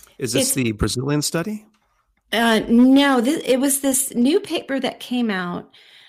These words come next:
Speaker 2: from a couple of researchers with, with dubious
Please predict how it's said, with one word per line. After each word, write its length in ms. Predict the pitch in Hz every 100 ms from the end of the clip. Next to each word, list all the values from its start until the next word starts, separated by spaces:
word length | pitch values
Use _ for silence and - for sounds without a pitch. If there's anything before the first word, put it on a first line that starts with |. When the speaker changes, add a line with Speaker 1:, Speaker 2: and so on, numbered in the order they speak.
| _ _ -
Speaker 2:
from 180 | 247
a 60 | 233
couple 320 | 233 - 294
of 100 | 233
researchers 920 | 214 240 240 220 214 - 220 214 208 202
with, 400 | 190 190 - -
with 280 | 202 190 180
dubious 880 | 220 262 277 240 202 196 - -